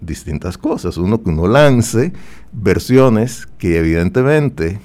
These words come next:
son tan inexactas que haya que verse, eh,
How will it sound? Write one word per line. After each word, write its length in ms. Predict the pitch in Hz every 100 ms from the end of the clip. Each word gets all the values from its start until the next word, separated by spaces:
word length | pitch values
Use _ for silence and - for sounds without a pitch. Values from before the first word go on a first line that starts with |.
| -
son 380 | - 104 95 95
tan 140 | 104
inexactas 800 | 107 120 131 135 131 - 196 - - - - - - -
que 640 | 110 98 90 87 82 78 - - - - - -
haya 280 | 101 101 107
que 80 | 101
verse, 320 | 92 - 107 - - -
eh, 140 | 85